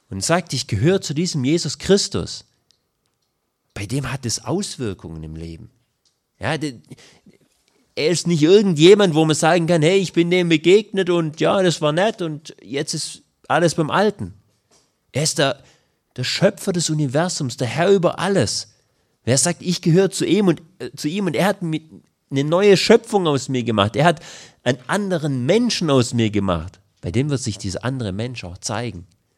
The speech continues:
Oder er ist kein anderer Mensch. Nicht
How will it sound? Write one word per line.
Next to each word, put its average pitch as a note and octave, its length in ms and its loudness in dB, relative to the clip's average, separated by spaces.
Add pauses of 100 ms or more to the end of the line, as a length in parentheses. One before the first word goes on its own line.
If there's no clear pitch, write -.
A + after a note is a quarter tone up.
(280)
Oder G#2+ 220 -4
er F2 140 -4
ist - 160 -8
kein - 220 -10
anderer D#2+ 260 -10
Mensch. - 440 -14 (1900)
Nicht - 420 -2